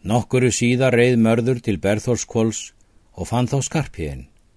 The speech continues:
Hann sló á mikið fagurmæli við þá og talaði hann dag allan og kveðst við þá margt vilja eiga. Skarphéðin tók því öllu vel, en kvað hann ekki þess leit að hafa fyrr.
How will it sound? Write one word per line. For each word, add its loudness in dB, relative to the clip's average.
Hann -4
sló 2
á 4
mikið 0
fagurmæli 2
við 2
þá 0
og 0
talaði 0
hann 0
dag 0
allan 0
og -12
kveðst 0
við 0
þá 0
margt -2
vilja 0
eiga. -4
Skarphéðin -2
tók -2
því -2
öllu -4
vel, -4
en -6
kvað 4
hann 2
ekki 0
þess 0
leit 2
að 0
hafa 0
fyrr. 0